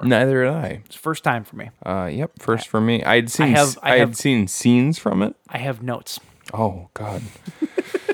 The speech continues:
Speaker 1: I know
Speaker 2: I
Speaker 1: what that
Speaker 2: have,
Speaker 1: means. When
Speaker 2: I
Speaker 1: Michael
Speaker 2: have
Speaker 1: has notes,
Speaker 2: notes.
Speaker 1: I know what that means. <clears throat> All right, so this week, Michael went and, uh, hey, good find here, because last week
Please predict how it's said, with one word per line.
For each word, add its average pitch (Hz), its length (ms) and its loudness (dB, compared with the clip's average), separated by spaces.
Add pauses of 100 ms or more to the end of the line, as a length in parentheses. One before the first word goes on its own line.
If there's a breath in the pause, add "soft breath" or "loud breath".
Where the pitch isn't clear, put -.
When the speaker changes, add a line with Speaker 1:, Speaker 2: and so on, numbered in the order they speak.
(440 loud breath)
Speaker 1:
I 113 80 4
know 131 140 8
Speaker 2:
I - 20 10
Speaker 1:
what 123 140 10
that 117 180 8
Speaker 2:
have, - 60 4
Speaker 1:
means. 98 280 2
When 113 160 6
Speaker 2:
I 117 40 8
Speaker 1:
Michael 135 300 6
Speaker 2:
have 143 120 8
Speaker 1:
has 123 180 6
notes, 117 380 6
Speaker 2:
notes. - 20 -4
Speaker 1:
I 92 80 4
know 101 180 2
what 120 180 2
that 120 140 2
means. 101 420 0 (140)
<clears throat> - 140 0
All 165 520 6
right, 143 280 4
so 117 460 6 (1160)
this 143 360 2
week, 120 360 0 (120)
Michael 127 460 4
went 120 360 4
and, 110 340 2
uh, 101 300 6
hey, 113 360 0 (840)
good 120 220 2
find 156 320 4
here, 101 180 0
because 98 400 -2
last 127 360 4
week 113 440 -4